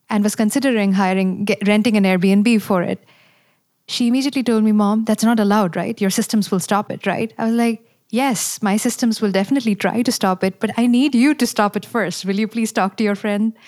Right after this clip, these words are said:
And she did that, and that friend ended up having the party in her own house, and it was all fine. But I was just so glad to see that they are watching, they see what we do, and they learn from it.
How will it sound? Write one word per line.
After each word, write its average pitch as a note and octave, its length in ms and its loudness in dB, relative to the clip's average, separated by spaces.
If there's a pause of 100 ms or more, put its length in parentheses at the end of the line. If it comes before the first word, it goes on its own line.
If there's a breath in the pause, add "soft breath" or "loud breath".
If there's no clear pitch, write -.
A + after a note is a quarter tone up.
(340 loud breath)
And B3 140 -2
she D4 140 -4
did B3+ 280 -2
that, F3+ 260 -4
and F#3+ 380 -4
that F#3+ 200 -4
friend G#3+ 280 -4
ended G3+ 240 -2
up F#3 200 -4
having F#3 280 -2
the F#3+ 80 -2
party F3+ 300 -4
in F3+ 80 -2
her F3 140 -2
own F3 180 -4
house, A#3 520 -2
and F#3+ 160 -6
it F#3 140 -8
was F#3 100 -4
all F3+ 200 0
fine. F#3+ 480 0 (800 loud breath)
But C4+ 120 -2
I B3 80 2
was B3+ 160 -2
just C#4+ 160 -2
so E4 160 -2
glad A3+ 380 -2
to C#4+ 60 -4
see G#3+ 260 -2
that G3+ 400 -6 (600)
they C4+ 160 -2
are D#4+ 140 0
watching, G#3 680 -2 (100)
they A3+ 340 -2
see B3+ 360 0
what B3 240 0
we G#3+ 100 2
do, F#3+ 400 0 (500 soft breath)
and G#3+ 140 0
they A3 80 2
learn G#3+ 300 2
from G3 260 0
it. F3 260 -6